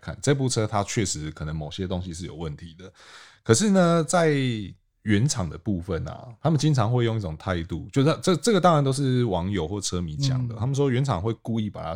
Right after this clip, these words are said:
Speaker 1: 拖过保固，又或者是说把这些损坏啊、这些瑕疵故障啊，去归咎于这个人为因素哦。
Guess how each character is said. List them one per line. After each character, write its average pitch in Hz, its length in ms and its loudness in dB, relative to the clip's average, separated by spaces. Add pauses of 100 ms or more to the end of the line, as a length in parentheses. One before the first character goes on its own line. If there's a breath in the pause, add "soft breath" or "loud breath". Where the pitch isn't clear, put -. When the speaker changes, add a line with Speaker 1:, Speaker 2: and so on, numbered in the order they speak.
(120)
Speaker 1:
拖 92 260 -4
过 92 220 -4
保 - 320 -16
固， 80 180 -12 (640 loud breath)
又 170 160 6
或 135 240 8
者 101 100 2
是 113 120 0
说 101 260 0
把 71 240 -4
这 95 220 -2
些 80 680 -6
损 - 420 -12
坏 80 280 0
啊、 76 120 -2
这 98 120 -4
些 90 140 -6
瑕 76 260 -6
疵 82 220 -8
故 82 220 -10
障 82 220 -8
啊， 80 140 -12
去 92 200 -6
归 87 220 -2
咎 82 260 -4
于 80 140 -14
这 87 140 -8
个 78 120 -8
人 80 240 -6
为 80 180 -6
因 80 220 -10
素 85 200 -10
哦。 - 220 -18